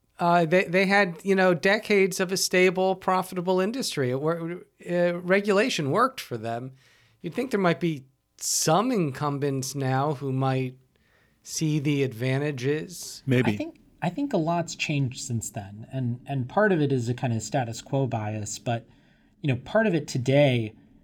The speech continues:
Speaker 3: is also, you know, we haven't talked much about this, but, you know, the dirty little secret is that the big airlines don't really compete with each other either. And so we also all pay higher prices because of that. And, you know, there's different components of
Speaker 2: Yes.
Speaker 3: that. But economists have shown that,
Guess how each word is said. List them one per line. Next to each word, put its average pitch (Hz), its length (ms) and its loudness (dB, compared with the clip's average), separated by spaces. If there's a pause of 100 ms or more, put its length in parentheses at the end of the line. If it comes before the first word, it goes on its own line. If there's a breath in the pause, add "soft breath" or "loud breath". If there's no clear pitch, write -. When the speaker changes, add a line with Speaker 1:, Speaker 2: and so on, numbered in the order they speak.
(100)
Speaker 3:
is 135 180 2
also, 139 760 2
you 139 120 -4
know, 120 60 0
we 127 100 2
haven't 131 220 0
talked 117 220 -6
much 135 160 -2
about 110 260 -4
this, 139 280 0
but, - 280 -4 (360 soft breath)
you 143 80 0
know, 117 100 2
the 123 140 0
dirty 151 300 4
little 127 240 2
secret 135 420 2
is 110 180 0
that 113 160 -2
the 113 80 0
big 107 320 0 (220)
airlines 117 580 -2
don't 135 260 -8
really 120 240 -4
compete 107 340 -8
with 110 140 -10
each 101 140 -8
other 98 280 -6
either. 104 380 -12 (420 soft breath)
And 123 180 0
so 120 160 2
we 123 140 4
also 143 320 4
all 117 140 2
pay 113 160 -4
higher 107 260 -6
prices 110 400 -6
because 123 260 -8
of 98 120 -8
that. 113 340 -2
And, 110 220 -6
you - 40 -20
know, - 320 -4
there's 120 80 4
different 147 240 2
components 143 360 2
of 123 140 2
Speaker 2:
Yes. - 20 2
Speaker 3:
that. 127 280 2 (300 soft breath)
But 131 100 4
economists 147 500 4
have 120 120 -2
shown 127 400 4
that, 110 380 0